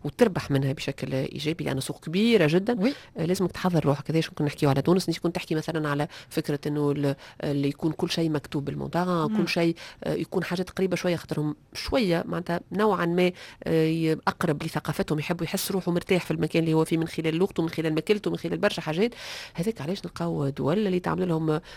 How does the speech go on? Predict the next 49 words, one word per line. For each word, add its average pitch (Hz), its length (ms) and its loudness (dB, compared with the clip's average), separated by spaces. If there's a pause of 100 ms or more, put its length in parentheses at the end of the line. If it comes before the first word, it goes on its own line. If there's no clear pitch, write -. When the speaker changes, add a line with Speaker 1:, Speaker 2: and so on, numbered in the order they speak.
(120)
Speaker 1:
دي، 151 420 4
آه، 147 420 4
سوبر 160 320 0
مارشي، 180 360 4
اللي 196 120 6
هم 190 100 4
هما 180 280 6
دي 156 200 4
سونتر - 280 -2
كوميرسيو، 147 360 4
اللي 202 120 10
هم 196 100 10
هما. 185 340 8
Speaker 2:
مم. - 60 2 (340)
Speaker 1:
معناتها 160 360 2
تدخل 208 340 0
تلقاهم 214 400 -2
هما. 190 200 4 (300)
ولكن 226 160 2
فما 311 200 8
ملاحظة 214 460 6
أخرى، 156 260 0 (280)
هاجر، 175 240 4
انت 170 140 -6
حكيت 226 260 -4
على 170 180 0
ال-، 160 360 2 (400)
آه، 151 340 4
ال-، 151 100 2
الفئة 170 360 4
شكوني 175 460 4
هي 147 200 4
غيالمون 147 480 2
اللي 147 120 0
تمشي 165 340 -2
وتتسوق 156 540 -2
وتشري، 165 460 0
وفما 156 260 0
Speaker 2:
مم. 165 120 2
Speaker 1:
دو 170 140 0
جينيراسيون 165 500 -2
انت 151 100 -6
تحكي 151 260 -8
عليهم 156 140 -2
Speaker 2:
فما، 262 260 4
Speaker 1:
مختلفين. 185 220 4
Speaker 2:
أي، 196 100 0
فما. 185 540 -4
Speaker 1:
ال-، - 60 -8